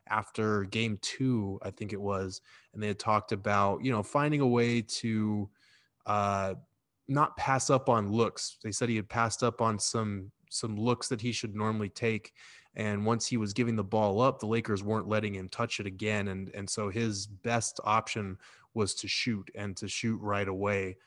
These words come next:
when he, to make his move and be decisive with it. And that's what he did from, you know, game four, game five, game six on. Um,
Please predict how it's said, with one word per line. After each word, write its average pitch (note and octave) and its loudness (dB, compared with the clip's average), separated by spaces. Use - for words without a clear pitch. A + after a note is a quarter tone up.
when G#2+ -2
he, G2 -4
to A2 -4
make A2+ 2
his G#2 -2
move G#2 2
and G2 -4
be G#2 -6
decisive G2+ -4
with G2 -4
it. F#2+ -6
And G#2 -4
that's A#2 -2
what B2 2
he A#2+ 2
did A2+ -2
from, G#2 -2
you A2+ -6
know, G#2 0
game G#2+ -2
four, A2+ 0
game G#2+ 0
five, G#2 2
game G#2 -4
six - -4
on. G2 -4
Um, F#2+ -2